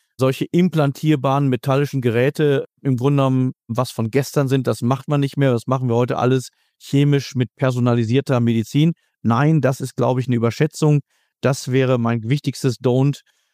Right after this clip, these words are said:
Don't underestimate the sudden cardiac death risk, auch zwanzig fünfundzwanzig. Vielleicht das Zweite, wenn jemand einen Herzinfarkt sehr lange, zehn Jahre überlebt hat, mit einer E F von dreißig,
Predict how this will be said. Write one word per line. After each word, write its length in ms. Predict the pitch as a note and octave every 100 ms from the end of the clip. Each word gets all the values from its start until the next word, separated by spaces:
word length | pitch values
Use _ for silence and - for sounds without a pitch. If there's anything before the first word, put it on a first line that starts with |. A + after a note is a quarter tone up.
| _ -
Don't 320 | C#3 D3+ E3
underestimate 1040 | - C3+ B2+ C3 - - B2 B2 C3 - - _
the 80 | A2+
sudden 260 | A2 C3 C3
cardiac 320 | C3+ A#2+ G#2
death 260 | B2+ C3 -
risk, 320 | C3 C3 - _ _ -
auch 280 | B2+ D3+ A#2+
zwanzig 500 | - B2+ C3 C3 -
fünfundzwanzig. 840 | B2+ A#2 - B2 E3+ A3 A#3+ - _ _ _ _ -
Vielleicht 240 | D3 D3 C3+
das 240 | - -
Zweite, 640 | - C3+ D#3+ F3 F#3 F3+ - _ -
wenn 260 | A#2 D#3
jemand 460 | D#3+ D#3 D#3 D3 -
einen 180 | C3 B2+
Herzinfarkt 600 | C#3 E3+ D3 - C#3 C#3
sehr 340 | B2+ A#2+ D#3+
lange, 240 | D3+ C3+ A#2
zehn 340 | - D#3+ E3
Jahre 280 | D3 C#3+ C#3+
überlebt 420 | A#2+ A#2+ E3 -
hat, 300 | C#3 E3 - _ -
mit 160 | C#3+
einer 140 | - -
E 80 | C#3
F 100 | -
von 160 | C3+
dreißig, 680 | A#2 A2+ C3 D3 F3+ E3+ -